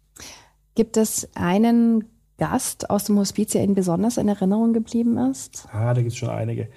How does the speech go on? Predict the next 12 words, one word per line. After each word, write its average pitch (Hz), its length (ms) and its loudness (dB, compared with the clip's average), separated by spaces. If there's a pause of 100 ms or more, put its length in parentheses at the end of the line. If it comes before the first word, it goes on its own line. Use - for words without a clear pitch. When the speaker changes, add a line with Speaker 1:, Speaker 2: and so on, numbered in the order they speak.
(380)
Speaker 2:
Also, 120 200 2
äh, - 80 -4 (760)
zwei 143 440 4
ganz 127 320 2
arg. 151 440 0
Einer, 143 460 2
äh, 135 540 -4 (400)
ein 127 400 4
ehemaliger 131 480 2
Gastronom 135 920 2 (260)
aus - 180 -2
Moosberg, 156 960 4